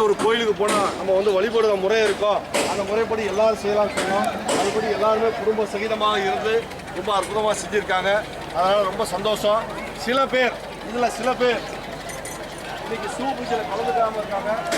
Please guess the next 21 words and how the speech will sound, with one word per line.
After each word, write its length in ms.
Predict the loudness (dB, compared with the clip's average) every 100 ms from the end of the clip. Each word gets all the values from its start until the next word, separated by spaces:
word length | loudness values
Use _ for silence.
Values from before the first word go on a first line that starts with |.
| -4 -2
அவர்களுக்கும் 580 | 0 0 2 2 0 -2 -8 -8 -6
இந்த 120 | -4 -2 0
சிவபூஜை 460 | 0 0 -2 -2 0
பலன் 240 | 0 0 -2 -2
போய் 200 | 0 0
சென்றடையட்டும். 640 | 0 2 2 2 2 0 -2 -8 -8 -8 -8 -8 -8 -8 -10 -4
கண்டிப்பாக 460 | -2 0 2 2 4
அவர்கள் 260 | 2 2 2 2
ஏன் 160 | 2 0
கலந்து 200 | -2 0 2
கொள்ளவில்லை 360 | 2 2 2 0
என்று 140 | 0 0
நான் 120 | 0
கேட்கிறேன். 360 | 0 2 0 0 -2 -2
ஒண்ணு, 200 | 0 0 -2 0
எல்லாருக்கும் 420 | 2 2 2 -2
நம்ம 120 | -2 -4
செஞ்சிருக்கோம். 420 | 0 2 2 -2 -4 -4 -2
ஒண்ணு, 160 | 0 0 -2 -6 -6 -4 -2
ஏன் 140 | 0 2
அதுல 200 | 2